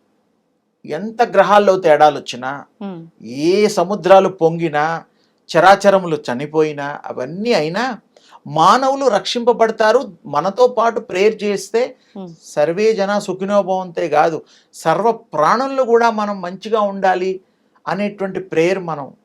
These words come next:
Speaker 1: ప్రకృతి మాతని పూజ చేస్తూ చేస్తే తప్పకుండా
Speaker 2: Hmm.
Speaker 1: ఆ యొక్క థాట్‌లో శక్తి విశ్వం అంతా నిండి
Speaker 2: Hmm.
Speaker 1: మార్ఫోజెనిక్ ఫీల్డ్‌గా మారి రక్షణ కవచంగా మారి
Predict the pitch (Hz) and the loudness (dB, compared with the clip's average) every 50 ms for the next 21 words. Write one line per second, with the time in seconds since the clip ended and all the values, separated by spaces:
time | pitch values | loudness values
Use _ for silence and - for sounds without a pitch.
0 | _ _ - 147 - - - 190 180 165 202 175 151 147 139 156 165 185 175 165 | _ _ -6 -6 -6 -4 -6 -10 -8 -6 -8 -8 -4 0 0 0 0 0 -4 -4
1 | 165 - 165 175 175 170 - 180 180 175 - - 143 - - 131 123 123 - - | -4 -4 -4 -4 -4 -2 -2 -2 -2 -2 -4 -10 -10 -8 -6 -6 -6 -6 -6 -4
2 | 180 202 208 208 - _ _ _ _ _ _ _ _ _ _ _ _ - 180 180 | -4 -4 -4 -6 -12 _ _ _ _ _ _ _ _ _ _ _ _ -6 -6 -4
3 | - 175 185 180 170 156 147 143 135 - _ _ _ _ _ _ - 202 180 92 | -6 -10 -10 -10 -14 -12 -10 -10 -12 -12 _ _ _ _ _ _ -20 -16 -12 -6
4 | 147 151 151 147 147 - 147 135 - _ _ _ _ - 160 165 196 220 214 - | -4 -2 -2 -4 -4 -8 -10 -10 -10 _ _ _ _ -6 -4 -2 -2 -2 -4 -8
5 | - 220 214 202 185 185 - - - - - 220 208 208 - _ - 226 202 202 | -8 -6 -4 -4 -4 -6 -10 -16 -10 -4 -2 -2 -2 -4 -8 _ -6 -6 -6 -6
6 | 202 208 - _ _ _ _ _ _ - 147 151 - - 214 214 196 185 185 185 | -8 -12 -16 _ _ _ _ _ _ -12 -8 -8 -6 -6 -4 -2 -4 -4 -4 -4
7 | 208 202 185 165 156 160 180 196 214 269 320 381 - _ _ _ - 196 190 180 | -2 -2 -2 -2 -4 -4 -2 -2 -2 -2 -4 -6 -8 _ _ _ -10 -8 -6 -6
8 | 160 131 127 147 151 - - 196 190 165 165 160 156 147 143 - - 156 151 147 | -4 -4 -4 -4 -4 -4 -4 -4 -4 -2 -4 -8 -10 -12 -14 -10 -6 -6 -6 -4
9 | 143 139 135 127 123 120 120 131 143 175 208 240 240 - _ _ _ - _ _ | -6 -8 -8 -8 -10 -10 -10 -10 -8 -8 -8 -10 -10 -12 _ _ _ -20 _ _
10 | _ - - 147 156 156 - - - 214 202 180 170 170 147 147 151 - 180 160 | _ -10 -4 -4 -4 -4 -4 -8 -8 -6 -6 -6 -4 -6 -6 -6 -6 -6 -6 -8
11 | 151 143 143 123 123 131 139 156 175 214 233 | -6 -8 -10 -10 -10 -10 -10 -10 -10 -10 -14